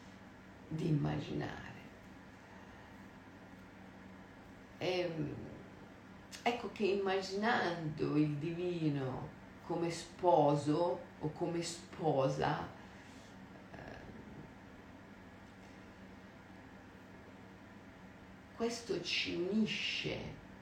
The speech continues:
profondamente al mistero e ci consente di sciogliere la paura del mistero. Che poi è la paura che sta dietro tutte le nostre paure.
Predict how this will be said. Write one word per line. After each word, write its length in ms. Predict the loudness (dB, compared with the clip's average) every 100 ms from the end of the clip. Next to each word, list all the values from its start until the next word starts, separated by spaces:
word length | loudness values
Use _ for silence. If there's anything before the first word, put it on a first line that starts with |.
| -12
profondamente 1400 | -4 -2 2 4 6 4 4 4 4 4 0 -4 -4 -4 -10 2
al 180 | 6 8
mistero 1000 | 8 4 0 0 2 -2 -4 -4 -6 -10 -16 -16 -16 -16 -16 -16 -16 -16 -16 -16 -16 -18 -16 -16 -16 -16 -8
e 160 | 0 0
ci 260 | 2 0 0
consente 1200 | 4 4 4 -4 -6 0 2 2 2 0 -2
di 260 | 2 0 0
sciogliere 880 | -4 -2 0 2 2 4 2 4 2
la 100 | 2
paura 880 | 0 0 2 6 6 6 4 -2 -6 -14 -4
del 240 | 0 0
mistero. 840 | 2 0 -4 -4 -4 -4 -6 -8 -10 -12 -16 -16 -16 -16 -16 -2
Che 200 | 0 0 0
poi 360 | 2 4 6
è 80 | 4
la 120 | 4
paura 720 | 2 4 4 6 8 8 6 2
che 140 | 0
sta 320 | 0 2 4
dietro 840 | 4 4 8 10 8 6 2 2 -2 -12 -16 -16 -4
tutte 540 | 6 6 6 2 4 6
le 140 | 6
nostre 440 | 6 2 -2 -4
paure. 840 | -4 0 0 0 -4 -6 -8 -10